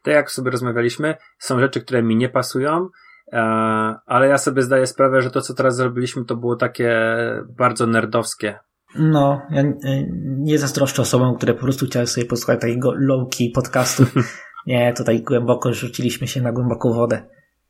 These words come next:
Speaker 2: Ale chyba te, też je-, jest wartość w tego typu nagraniach.
Speaker 1: Yy, ja mam nadzieję. I mam nadzieję, że jeżeli tego
Speaker 2: Mhm.
Speaker 1: słuchaliście, że słuchaliście naszej rozmowy, to, e, to, to dacie nam znać, czy to było, było warto przetrze-, przetrwać te ponad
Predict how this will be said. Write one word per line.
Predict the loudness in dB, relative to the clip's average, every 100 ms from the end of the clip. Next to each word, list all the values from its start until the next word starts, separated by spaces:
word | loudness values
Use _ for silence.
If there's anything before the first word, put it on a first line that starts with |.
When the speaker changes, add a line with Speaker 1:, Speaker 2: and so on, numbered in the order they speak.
| _
Speaker 2:
Ale | 0 2
chyba | 2 2
te, | 0
też | 0 2
je-, | 2
jest | 2 2 2
wartość | 0 0 -2
w | 0
tego | 0 2
typu | 0 -2
nagraniach. | -2 0 0 0 -6 -12
Speaker 1:
Yy, | -8 -4 -2 0 -2 -4 -8
ja | -2 0
mam | 2
nadzieję. | 0 0 0 2 0
I | 0
mam | 0
nadzieję, | 0 2 0
że | 0 0 -2 -8 -20 -8
jeżeli | -2 0 2 2
tego | 0 2
Speaker 2:
Mhm. | 4 2
Speaker 1:
słuchaliście, | 2 0 -2 -2 -4 -2
że | -2
słuchaliście | -6 -2 -2 0 -4
naszej | -4 0
rozmowy, | 0 0 0 0 -2
to, | 0 0 -4 -12 -14 -8
e, | 0 4 6 6 4 2 0 -4 -8 -8
to, | -6
to | -4 0
dacie | -2 -2 -2
nam | 0 -2
znać, | -2 -2 -4 -12
czy | -12
to | -12
było, | -8 -6 -6 -6
było | -2 -2
warto | 2 0 0 -6
przetrze-, | -6 -4 -4 -6
przetrwać | -4 -2 0 0
te | 0 -6 _
ponad | -2 0 0